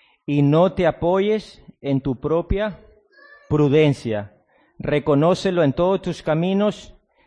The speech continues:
y él enderezará tus veredas. No seas sabio en tu propia opinión, teme a Jehová y apártate del mal, porque será medicina a tu cuerpo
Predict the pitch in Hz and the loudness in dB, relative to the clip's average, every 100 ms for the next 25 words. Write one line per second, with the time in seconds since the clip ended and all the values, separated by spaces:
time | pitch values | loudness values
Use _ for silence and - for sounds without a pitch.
0 | _ 131 143 170 196 170 151 - 131 147 | _ -4 2 2 2 0 -2 -2 -2 -2
1 | 202 165 - - _ _ _ _ _ _ | -2 -6 -16 -20 _ _ _ _ _ _
2 | _ _ 160 143 139 135 127 110 101 - | _ _ -4 0 0 0 0 -2 -4 -10
3 | - _ _ _ _ _ - 131 160 180 | -20 _ _ _ _ _ -4 0 2 0
4 | - 185 147 - 165 165 143 123 120 135 | 0 -2 -2 -2 0 2 0 -2 -2 -2
5 | 127 135 120 143 165 170 151 135 127 120 | -4 -2 -4 -2 -2 -2 -2 -4 -2 -2
6 | 135 180 233 196 _ _ _ _ _ _ | -2 -2 -4 -6 _ _ _ _ _ _
7 | 147 147 160 160 156 127 131 131 165 208 | -2 0 0 0 -2 -2 -2 0 -2 -2
8 | 170 - _ _ _ _ 127 135 156 147 | -8 -18 _ _ _ _ -6 -4 -4 -8
9 | - _ _ _ _ _ _ _ _ _ | -16 _ _ _ _ _ _ _ _ _
10 | 127 120 139 135 156 139 139 120 107 101 | -6 -2 -2 0 -2 -4 -2 -2 -2 -2
11 | 98 95 - 120 123 - 131 143 143 127 | -6 -8 -8 -6 -8 -6 -4 -2 -2 -2
12 | 120 160 160 151 147 - 185 202 - 208 | -4 -6 -4 -4 -6 -6 -4 -4 -6 -8
13 | 214 - | -8 -18